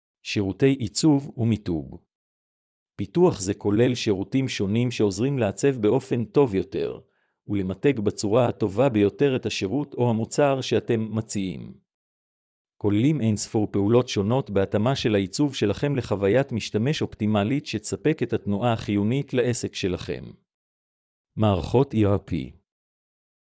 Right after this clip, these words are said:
פיתוח מערכות לתכנון משאבים ארגוניים, E R P, מספק לכם תוכנה שעוזרת לניהול פעילויות עסקיות יומיומיות כגון הנהלת חשבונות,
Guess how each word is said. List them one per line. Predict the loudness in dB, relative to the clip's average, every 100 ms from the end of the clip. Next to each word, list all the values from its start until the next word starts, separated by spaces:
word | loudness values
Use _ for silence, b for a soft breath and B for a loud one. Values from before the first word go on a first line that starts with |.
| _
פיתוח | -8 2 4 4 2
מערכות | 0 -2 0 0
לתכנון | 0 -4 -6 -4 0
משאבים | -2 -2 0 0 0
ארגוניים, | -2 -2 0 -2 -4 -10 -18 _ _ _ 0
E |
R | 0 0 -2
P, | -6 -6 -12 _ _ _ -8
מספק | -4 -2 2 2 2
לכם | -2 -2 -2
תוכנה | -4 -4 -4 0
שעוזרת | 2 2 2 0 0 -2
לניהול | -2 0 0 0
פעילויות | 0 2 2 2 0
עסקיות | -8 -2 0 0 0
יומיומיות | 0 2 2 2 0 -2
כגון | -4 0 0 0
הנהלת | 0 2 2 0
חשבונות, | -8 -6 -4 -4 -4 -10 -16